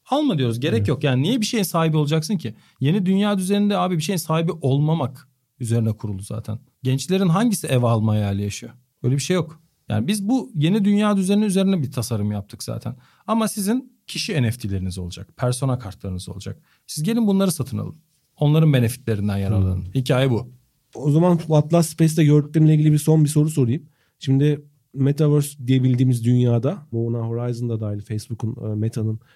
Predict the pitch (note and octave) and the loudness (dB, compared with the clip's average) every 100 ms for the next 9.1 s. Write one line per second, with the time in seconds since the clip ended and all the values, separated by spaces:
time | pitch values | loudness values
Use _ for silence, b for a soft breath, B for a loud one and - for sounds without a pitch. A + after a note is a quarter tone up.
0 | - D3+ A#2+ A2 A2 A2+ F3+ G3+ b b | -12 -4 0 0 0 -2 -4 -8 b b
1 | b b - B2+ C#3+ D3 F3+ F3 B2 - | b b -2 0 0 2 2 2 0 -8
2 | _ _ - A2 D3+ D#3 C3+ B2+ C#3+ D3+ | _ _ -2 2 2 4 4 4 4 4
3 | C#3 C#3 C#3 C3 C#3 B2+ C3 A#2 A2 B2+ | 4 2 0 -2 -2 0 2 2 2 2
4 | C#3+ D3+ D#3 B - B2+ C3+ B2+ B2 D3+ | 2 0 -4 B -6 0 2 2 0 -2
5 | C3+ B2+ B2+ D3+ C#3 C#3 A#2+ C3 C#3 B2+ | -2 -4 -2 0 0 0 0 0 0 0
6 | C3 D3 D3 E3 F#3 D#3 C3 A#2+ A#2 D3 | 2 2 2 0 2 2 0 0 0 -2
7 | D#3 B2 A#2+ A#2 A2 A2+ A2+ G#2+ G#2+ E3 | -6 -4 0 0 0 -2 0 0 -2 -6
8 | D#3+ b b - B2 C3+ D3+ F3 E3 B2 | -8 b b -4 -2 -2 -2 0 0 -2